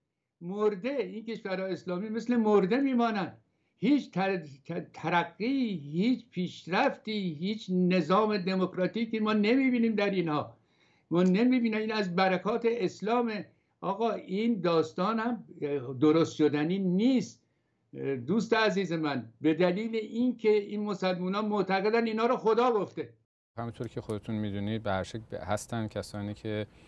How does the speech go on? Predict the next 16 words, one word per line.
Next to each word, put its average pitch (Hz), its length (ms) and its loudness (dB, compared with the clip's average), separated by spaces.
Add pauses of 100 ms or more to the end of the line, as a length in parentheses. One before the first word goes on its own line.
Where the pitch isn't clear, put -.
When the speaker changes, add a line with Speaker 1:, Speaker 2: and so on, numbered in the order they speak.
(340)
Speaker 2:
اعتقاد 104 400 -6
دارن، 107 540 -4
اه، 92 440 -6 (180)
اسلام 107 520 -8
همش 101 680 -8
این 101 260 -6
جنگ 95 340 -6
ها 104 200 -6
نیست، 107 440 -6
یه 98 60 -8
چهره‌ای 95 540 -8
به 98 180 -6 (180)
گفته 101 260 -10
اونها 101 220 -6
رحمانی 95 640 -6
داره. 107 460 -4